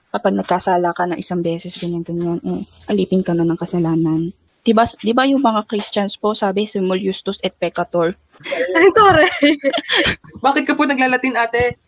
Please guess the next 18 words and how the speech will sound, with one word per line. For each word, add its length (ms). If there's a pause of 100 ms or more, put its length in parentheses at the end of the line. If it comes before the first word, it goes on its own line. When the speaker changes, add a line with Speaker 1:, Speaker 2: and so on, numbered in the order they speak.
Speaker 1:
<laughs> 1120
Simultaneously 1200 (320)
justified 680 (320)
and 200
sinning. 480 (240)
Okay? 280 (200)
You 120
are 80
justified 720 (440)
sa 120
mata 200
ni 120
Lord, 240
pero 200
nagkakasala 580
ka 180
pa 120
rin. 160